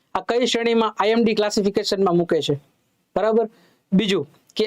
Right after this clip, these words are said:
આનું જે નામકરણ છે, એ મેઇન કઈ બે સંસ્થાઓ પાડે છે, એ પ્રશ્ન બની શકે. અને આની અંદરથી બીજા પ્રશ્ન કે જે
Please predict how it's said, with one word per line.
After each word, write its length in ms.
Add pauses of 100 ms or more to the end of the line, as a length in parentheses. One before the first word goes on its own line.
આનું 260
જે 100
નામકરણ 540
છે, 300 (280)
એ 100
મેઇન 400
કઈ 380 (180)
બે 160
સંસ્થાઓ 560
પાડે 280
છે, 240 (720)
એ 100
પ્રશ્ન 320
બની 200
શકે. 300 (200)
અને 280 (260)
આની 240
અંદરથી 580 (360)
બીજા 240
પ્રશ્ન 380
કે 200
જે 120